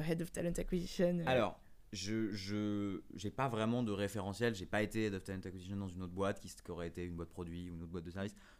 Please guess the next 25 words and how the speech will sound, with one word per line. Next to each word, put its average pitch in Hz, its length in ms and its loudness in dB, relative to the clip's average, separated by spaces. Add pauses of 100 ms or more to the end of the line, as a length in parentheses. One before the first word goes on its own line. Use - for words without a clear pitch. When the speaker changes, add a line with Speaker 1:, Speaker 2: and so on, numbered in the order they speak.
Speaker 2:
donc 98 160 -2
j'ai 107 240 0
assez 110 220 -2
peu 117 100 -4
de 117 60 -4
visibilité. 107 340 -4
Ce 131 160 -4
sur 131 140 -4
quoi 156 100 0
je - 80 -2
peux 120 80 -2
me 104 80 4
baser, 110 340 2 (480)
c'est - 180 -4
les 98 120 2
retours 143 340 -4
des 120 80 0
candidats 113 380 0 (260)
Speaker 1:
Ouais. - 60 -20 (400)
Speaker 2:
que, 107 180 -6
qu'on, 92 300 -6
qu'on, 95 200 -8
qu'on 101 200 0
obtient 104 320 0 (160)
régulièrement, 98 720 0